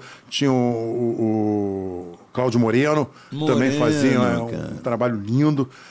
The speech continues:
Speaker 1: Pô, aí tinha o, tinha o Maurício Matar também, que f-, tinha, tinha, tinha um quadro de briga. Pô, eu, eu, eu fi-, eu fiz um desfile show.
Speaker 2: Que legal.
Speaker 1: Né, com acrobatas e que tinham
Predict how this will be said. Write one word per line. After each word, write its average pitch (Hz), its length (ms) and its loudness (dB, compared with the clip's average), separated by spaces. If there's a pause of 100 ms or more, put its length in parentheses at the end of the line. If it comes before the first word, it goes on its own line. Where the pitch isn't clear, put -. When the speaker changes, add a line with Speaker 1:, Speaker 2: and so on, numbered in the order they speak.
(280)
Speaker 1:
Pô, 135 120 0
aí 123 220 2
tinha 160 220 0
o, 135 240 0
tinha - 180 -2
o 123 120 0
Maurício 127 420 0
Matar 139 340 0
também, 135 420 4
que - 140 -12
f-, - 220 -12
tinha, - 300 -4
tinha, 131 260 0
tinha - 200 0
um 117 80 2
quadro 127 360 0
de 101 100 -6
briga. 139 520 2 (440)
Pô, 165 180 2
eu, 143 120 2
eu, 139 260 0
eu 147 100 4
fi-, - 220 -4
eu 151 100 2
fiz 175 220 0
um 185 80 2
desfile 175 400 0
show. 147 360 2 (360)
Speaker 2:
Que - 140 -16
legal. 98 560 0
Speaker 1:
Né, 73 40 -12 (200)
com 143 100 -2
acrobatas 143 720 -2
e 170 100 -2
que - 280 0
tinham 233 460 4